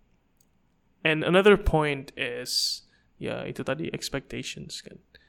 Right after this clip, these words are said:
I think when people start expecting things out of you,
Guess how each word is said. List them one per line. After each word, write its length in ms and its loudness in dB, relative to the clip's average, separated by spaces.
I 80 -2
think 320 2
when 320 4
people 320 2
start 480 2
expecting 880 -4
things 480 -10
out 160 -4
of 160 -14
you, 400 -8